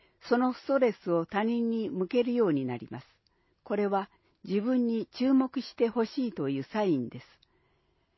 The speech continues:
こんな時の特効薬は、抱っこ、おんぶ、添い寝です。親の肌のぬくもりを感じると、子供は本来のエネルギーを取り戻すことができます。子供が甘えてきたら、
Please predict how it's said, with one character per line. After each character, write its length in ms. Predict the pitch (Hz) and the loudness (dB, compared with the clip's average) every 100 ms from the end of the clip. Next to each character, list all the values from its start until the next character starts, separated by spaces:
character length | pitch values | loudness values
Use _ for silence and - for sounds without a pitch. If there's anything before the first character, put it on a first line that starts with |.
| _ - | _ 2
こ 180 | 240 | 4
ん 80 | 262 | 6
な 120 | 277 | 4
時 260 | 262 233 - | 0 -4 -2
の 140 | 220 | -2
特 240 | 214 226 214 | -2 -4 -4
効 180 | - 269 | -2 0
薬 300 | 196 143 - | 2 0 -4
は、 220 | 147 139 - _ _ - | -4 -4 -6 _ _ -8
抱 160 | 208 220 | -2 -2
っ 20 | - | -4
こ、 240 | - 139 - _ _ _ _ | -8 -6 -6 _ _ _ _
お 160 | 220 220 | 0 2
ん 140 | 160 | 0
ぶ、 200 | 139 - _ _ _ - | -2 -6 _ _ _ -6
添 160 | 220 226 | 0 2
い 40 | |
寝 140 | 208 185 | 2 0
で 140 | 156 | -2
す。 80 | 143 - _ _ _ _ _ _ _ | -6 -12 _ _ _ _ _ _ _
親 280 | 185 208 240 | 2 4 4
の 160 | 226 220 | 0 -4
肌 340 | - 247 226 | -6 -2 0
の 200 | 170 147 | 0 0
ぬ 120 | 143 | 0
く 160 | 151 226 | 0 -2
も 140 | 220 | -2
り 140 | 214 208 | 0 0
を 100 | 196 | 0
感 280 | - 180 175 | -2 -4 -2
じ 140 | 170 | -4
る 100 | 165 | -4
と、 220 | - 165 - _ _ | -6 -8 -10 _ _
子 160 | - 214 | -6 -2
供 280 | 226 220 202 | 0 0 0
は 180 | 190 185 | -4 -6
本 280 | - 294 277 | 0 4 4
来 240 | 226 165 147 | 2 0 0
の 220 | 147 - | -2 -2
エ 120 | 175 | 0
ネ 140 | 202 285 | 2 2
ル 160 | 262 | 0
ギ 260 | 175 156 143 | -2 0 2
ー 60 | 139 | 0
を 60 | |
取 220 | - 202 247 | -2 -2 0
り 20 | |
戻 240 | 254 254 | 0 -2
す 120 | - - | -6 -8
こ 120 | 156 | -6
と 140 | 233 | -4
が 100 | 196 | -4
で 140 | 131 117 | -4 -6
き 160 | - | -10
ま 120 | 117 | -10
す。 80 | 131 _ _ _ _ _ _ _ _ _ _ _ _ _ | -12 _ _ _ _ _ _ _ _ _ _ _ _ _
子 160 | - 208 | 0 4
供 280 | 247 262 | 4 4
が 260 | 247 226 - | 2 -2 0
甘 220 | 202 220 | 2 2
え 60 | 233 | 0
て 140 | 220 | -4
き 100 | - | -6
た 160 | - 160 | -4 -2
ら、 180 | 151 | -2